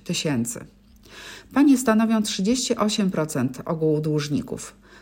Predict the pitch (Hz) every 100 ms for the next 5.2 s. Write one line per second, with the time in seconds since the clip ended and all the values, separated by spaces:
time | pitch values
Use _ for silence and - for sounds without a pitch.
0 | - 240 240 247 - 214 214 208 208 190
1 | 190 185 180 - 131 - - 220 226 220
2 | - 180 160 160 175 185 180 - 190 190
3 | 170 156 156 123 123 190 - - 220 233
4 | 220 214 170 170 185 - 208 220 202 165
5 | 135 -